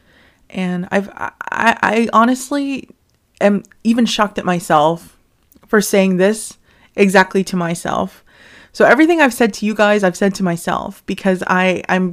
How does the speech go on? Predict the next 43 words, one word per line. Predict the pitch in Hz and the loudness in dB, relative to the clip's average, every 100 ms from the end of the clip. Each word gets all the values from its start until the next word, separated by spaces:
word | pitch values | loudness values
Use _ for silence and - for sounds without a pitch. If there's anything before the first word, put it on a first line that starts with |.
| - | -8
constantly | - 240 240 - 233 208 | -6 -4 -4 -6 -6 -6
trying | - 190 | -4 -4
to | 190 | -4
convince | 175 175 170 180 - | -6 -6 -2 -4 -4
myself, | 165 165 - 85 90 - _ - - - - | -8 -8 -6 -6 -6 -10 _ -20 -20 -14 -2
and | 165 | 0
I | |
have | 175 208 208 185 - | 4 6 4 0 -14
successfully | - 180 - 285 - 208 180 | -8 -6 -2 -2 -2 -2 -2
convinced | 175 175 165 170 180 | -2 -6 -6 -8 -8
myself | 170 - 170 165 - _ - _ _ _ _ - | -8 -6 -4 -4 -6 _ -20 _ _ _ _ -2
that | 180 170 175 - _ _ _ _ _ _ _ _ _ _ _ _ _ _ | 0 2 0 -4 _ _ _ _ _ _ _ _ _ _ _ _ _ _
nothing | 208 202 220 233 285 240 | 0 4 4 2 2 4
you | 214 | 2
do | 165 196 208 | 0 2 4
is | 180 - | 2 0
failure. | 170 165 - - - 185 _ _ _ _ _ _ _ _ _ | -6 -4 -6 -10 -10 -12 _ _ _ _ _ _ _ _ _
It | 208 | 0
truly | - - 330 294 233 | 0 2 2 2 -2
isn't. | 190 165 - - _ _ _ _ - | -4 -4 -10 -16 _ _ _ _ -8
It's | 254 | 0
a | 370 | 0
feeling, | - 202 135 190 | 2 0 -2 -6
'cause | 196 196 | -8 -6
failure | 269 311 311 294 | -2 0 0 -4
to | - | -4
me | 233 220 | -2 -2
is | 202 | -4
just | 190 180 | -8 -10
a | |
feeling, | - 185 190 196 196 | -8 -2 0 0 -2
and | 185 | -4
it | - | -4
eventually | 202 226 269 - 254 | -4 -2 -4 -4 -6
goes | 196 190 190 | -2 0 0
away | 175 170 160 | -2 0 -2
because | 160 170 - 170 | -2 -6 -6 -6
we | 175 | -4
change | 190 - 196 196 | -6 -2 -2 0
our | 180 | -2
direction | 160 170 165 175 170 | -2 -4 -4 -6 -2
anyway, | 233 208 151 151 | 0 2 0 0
and | 156 156 | -2 -6